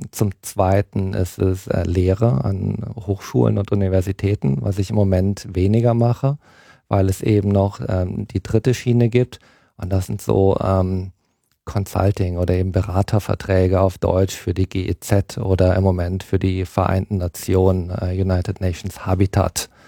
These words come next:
Das ist der Zweig der Vereinten Nationen, der eben für Stadtentwicklung und, ähm, generell Hausbau, Shelter, sagt man auf Englisch, da, ähm, verantwortlich ist. Und für die, äh, reise ich dann auch, äh, weiterhin viel durch die Gegend.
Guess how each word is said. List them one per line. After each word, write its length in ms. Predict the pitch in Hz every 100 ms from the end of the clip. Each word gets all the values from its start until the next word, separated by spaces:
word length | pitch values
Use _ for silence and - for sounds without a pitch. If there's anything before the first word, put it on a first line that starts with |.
| _ -
Das 220 | - -
ist 220 | 92 -
der 420 | 87 87 87 - - -
Zweig 460 | - 92 92 -
der 120 | 92 90
Vereinten 360 | 95 92 104
Nationen, 500 | 95 - 92 92 95
der 220 | 90 90
eben 260 | 95 92 95
für 420 | - - 92 87 - - _
Stadtentwicklung 1200 | - 90 90 95 95 98 - 98 90 92 90 92
und, 560 | - 90 85 90 - -
ähm, 380 | 98 87 90 80 _ _ _ _
generell 600 | 90 92 92 85 85 87 - -
Hausbau, 800 | 95 - - - 80 82 92 92
Shelter, 600 | - - 90 92 92 87
sagt 260 | 87 - -
man 100 | 90
auf 160 | 90
Englisch, 460 | - 95 87 90 -
da, 240 | - 101 - - - -
ähm, 180 | 92 87
verantwortlich 760 | - 92 85 - 90 - 90
ist. 360 | - - - - -
Und 160 | 101
für 120 | -
die, 320 | 85 95 95 101
äh, 100 | 98
reise 540 | 95 95 87 90 92
ich 80 | 95
dann 220 | 95 90
auch, 340 | 85 90 95
äh, 280 | - 92 92
weiterhin 520 | 90 87 101 92 92
viel 300 | - - 92
durch 180 | 87 87
die 120 | 90
Gegend. 480 | 92 95 87 85 -